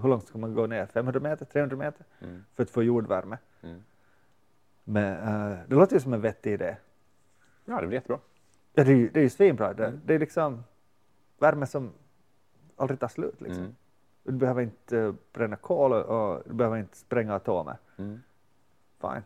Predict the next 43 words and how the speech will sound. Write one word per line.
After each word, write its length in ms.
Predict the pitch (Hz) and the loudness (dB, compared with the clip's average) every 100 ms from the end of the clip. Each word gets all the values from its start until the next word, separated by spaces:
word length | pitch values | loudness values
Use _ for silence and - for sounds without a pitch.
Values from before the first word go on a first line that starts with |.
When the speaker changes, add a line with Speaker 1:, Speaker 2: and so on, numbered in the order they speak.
| _ _ | _ _
Speaker 1:
kör 160 | 147 | 0
för 100 | 143 | 0
det 100 | 135 | 0
då. 120 | 139 - - | 0 -2 -10
Speaker 2:
Mm. 200 | 90 101 - _ _ _ _ - | -16 -16 -20 _ _ _ _ 0
Speaker 1:
Jag 80 | |
vet 60 | 120 | 0
inte 100 | 113 | 0
om 40 | |
man 60 | 110 | 0
kan 100 | 113 | 4
göra 160 | 117 107 | 4 4
annan 240 | 135 113 | 0 -2
energi 540 | 107 101 95 - 107 | -4 -8 -8 -4 -2
av 100 | 80 | -2
det 60 | - | -6
sen. 300 | - 82 92 95 _ | -12 -14 -14 -20 _
Det 200 | 143 85 | -10 -8
är 40 | |
liksom, 240 | 80 101 101 | -8 -10 -14
vi 60 | |
kommer 160 | 101 107 | -10 -10
att 100 | 95 | -2
behöva 220 | 110 95 | -2 0
jättemycket 480 | 104 - 104 - 82 | -4 -8 -14 -10 -10
energi. 440 | 87 - 98 92 | -10 -6 -4 -4
Men 160 | 117 123 | -4 0
ta 260 | 139 143 | 4 4
till 240 | 135 - 135 | 2 0 0
exempel 280 | - 135 117 | 0 -6 2
bara 120 | 139 | 2
någon 120 | 127 | 2
sån 160 | - 123 | -4 -6
här 60 | |
digitaliseringshelvete 1200 | 117 120 117 113 - 131 117 104 - 104 98 107 | -2 -2 -2 -4 -2 0 0 -2 -4 -2 -2 -6
som 220 | - 113 | -10 -8
bitcoins 500 | 104 113 - 98 95 | -6 -6 -6 -10 -8
eller 140 | - 95 | -14 -12
något 120 | 98 | -14
sånt 140 | - | -10
här. 160 | 98 104 | -6 -2
Speaker 2:
<laughs> 40 | - | 4
Ja. 220 | 107 | 4